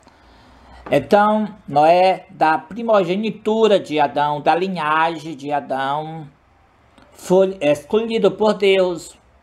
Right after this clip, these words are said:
para pregar a salvação para o tempo do povo antediluviano. Então, Deus escolheu Noé porque exatamente Noé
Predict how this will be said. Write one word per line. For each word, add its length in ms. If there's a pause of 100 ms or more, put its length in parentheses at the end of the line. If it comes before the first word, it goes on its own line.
para 440
pregar 840 (880)
a 140
salvação 960 (220)
para 340
o 120
tempo 600 (340)
do 200
povo 760 (360)
antediluviano. 1800 (1600)
Então, 480
Deus 300
escolheu 480
Noé 540 (100)
porque 680
exatamente 1120
Noé 520